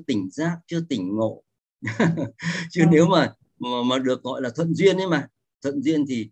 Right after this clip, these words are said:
Speaker 1: là thường người chồng, người con là phải hỗ trợ, hỗ trợ cho, cho, cho vợ. Mà chính cái vợ chồng nhà anh Lê Chí Dũng đấy, cô Hằng đấy,
Speaker 2: Vâng.
Speaker 1: chị anh đã, anh đã nói với tôi rồi như vậy: "Bác ơi, con mà không có cô,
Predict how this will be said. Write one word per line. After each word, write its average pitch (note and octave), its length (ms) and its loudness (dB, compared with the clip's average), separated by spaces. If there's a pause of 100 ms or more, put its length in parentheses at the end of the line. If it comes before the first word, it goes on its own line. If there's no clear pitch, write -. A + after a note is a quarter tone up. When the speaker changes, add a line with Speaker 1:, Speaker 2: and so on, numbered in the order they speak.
(180)
Speaker 1:
là A#2+ 140 -8
thường A#2 260 0
người A2+ 200 -2
chồng, A2 240 -2
người A2 160 -2
con B2 280 -8
là A2+ 180 -8
phải F#2 140 -20
hỗ D#3 140 -10
trợ, C3+ 300 -10 (420)
hỗ E3+ 240 -12
trợ A#2 300 -8
cho, B2 300 -12
cho, B2 160 -16
cho C3 120 -10
vợ. G#2+ 300 -10 (460)
Mà A2 220 -6
chính D3 280 -2
cái E3+ 120 -2
vợ C3+ 200 -4
chồng A2+ 220 -2
nhà A2 320 -2
anh C3+ 180 -2
Lê C#3 160 2
Chí D#3 160 -2
Dũng F3+ 180 -6
đấy, G#3+ 180 -4 (680)
cô E3 180 2
Hằng C3+ 280 0
đấy, E3 140 -2 (640)
Speaker 2:
Vâng. F3 200 -6
Speaker 1:
chị D#3+ 100 -4
anh F3+ 220 -4
đã, F#3 180 -2 (160)
anh F3 200 -2
đã F#3+ 100 -2
nói F3+ 260 0
với G3+ 200 -4
tôi F3 200 -2
rồi C3 120 2
như D3 180 0
vậy: B2+ 180 -6 (160)
"Bác E3 160 -4
ơi, D#3+ 340 2 (320)
con D#3 200 0
mà B2 100 2
không E3 240 0
có E3 280 -2
cô, D3+ 400 -2